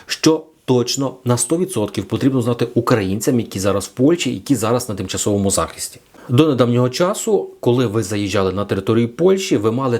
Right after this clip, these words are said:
тридцять днів після перетину кордону вже на території Польщі, щоб податися на песель Укр. Тобто, щоб отримати тим-, тимчасовий захист. Зараз, після того, як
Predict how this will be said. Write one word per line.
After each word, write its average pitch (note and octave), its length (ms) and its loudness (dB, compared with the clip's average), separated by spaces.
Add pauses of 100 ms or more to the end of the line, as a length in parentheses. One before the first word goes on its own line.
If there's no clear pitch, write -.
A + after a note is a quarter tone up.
(120)
тридцять F3+ 440 -2
днів C3 220 -2
після A#2 300 -2
перетину G#2 380 -2
кордону G2 580 0
вже G2+ 220 2
на F#2 180 -2
території G2+ 400 -2
Польщі, G#3+ 400 -2
щоб C#3+ 260 -2
податися A#2 500 -2
на G#2+ 300 -2 (120)
песель F2 340 -2 (260)
Укр. G2 260 -2 (220)
Тобто, - 240 0
щоб - 240 -2
отримати G#2+ 420 -4
тим-, F#2 180 -6
тимчасовий F#2+ 560 0
захист. D2+ 400 -8 (380)
Зараз, E3 360 0
після C3+ 360 0
того, G#2+ 340 0
як F2+ 360 -2